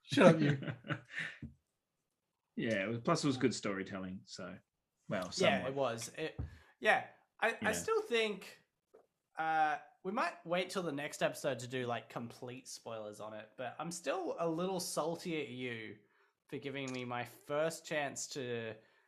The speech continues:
Speaker 3: have a certain thing and then just
Speaker 2: <laughs>
Speaker 3: immediately taking it away. <laughs>
Speaker 2: Yeah, that was good fun. It was quite funny that you, when you realized you couldn't, though. It was great.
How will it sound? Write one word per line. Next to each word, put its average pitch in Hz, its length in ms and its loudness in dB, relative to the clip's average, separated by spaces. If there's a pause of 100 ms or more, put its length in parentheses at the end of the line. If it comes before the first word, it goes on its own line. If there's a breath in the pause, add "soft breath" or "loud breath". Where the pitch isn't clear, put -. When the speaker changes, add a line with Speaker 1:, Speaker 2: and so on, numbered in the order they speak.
Speaker 3:
have 180 260 2
a 180 60 0
certain 190 500 0
thing 170 400 0
and 143 180 -2
then 139 160 -2
just 147 180 -4
Speaker 2:
<laughs> - 20 -2
Speaker 3:
immediately 151 640 0
taking 143 420 -2
it 127 140 -6
away. 175 680 4
<laughs> - 60 -2 (880 loud breath)
Speaker 2:
Yeah, 117 160 4
that 113 100 6
was 107 120 0
good 107 140 -6
fun. 95 320 -4
It - 800 -20
was 110 80 -6
quite 135 220 4
funny 113 200 2
that 101 120 2
you, 95 160 -2
when 107 180 0
you 95 120 0
realized 95 420 -4
you - 80 -10
couldn't, - 320 -10
though. - 80 -10
It - 500 -18
was - 120 -10
great. - 240 -10